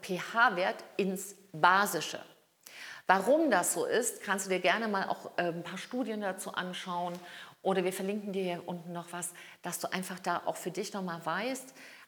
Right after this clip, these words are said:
Atmung kann einen Ärgermoment so auflösen. Also das wäre die erste Geschichte. Ja, wir wollen ja innerhalb einer Minute bleiben. So, während du atmest, übrigens, wer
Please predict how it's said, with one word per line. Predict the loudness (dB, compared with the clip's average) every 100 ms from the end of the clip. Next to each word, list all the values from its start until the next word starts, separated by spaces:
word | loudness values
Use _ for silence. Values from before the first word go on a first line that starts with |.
| _
Atmung | 6 8 6 4 -4 0 2 0 -4 -10 -18 -20 _ _ -20 -18 -8
kann | 2 4 4 -2 -8 -16 -4 -2
einen | -2 -4 4
Ärgermoment | 4 6 2 0 -2 -2 -2 -4 -12 -14 -16 _ _ -10
so | -2 0
auflösen. | 0 -4 -8 -12 -10 -2
Also | 0 0
das | 0
wäre | 0 0
die | 0
erste | 0 -2 -6
Geschichte. | -8 -8 -12 -16 -18 _ _ _ _ _
Ja, | -2 2
wir | 4
wollen | 6
ja | 6
innerhalb | 4 2 4 2 2
einer | 2
Minute | 0 -2 -4 -6
bleiben. | -8 -10 -12 -18 -16 -8
So, | 0 0 4
während | 6 8 6 2
du | 0 4
atmest, | 4 6 2 -2 -2 0 0 -4 -10 -18 _ _ _ _ -14 -8
übrigens, | -6 -4 -4 0
wer | 2 2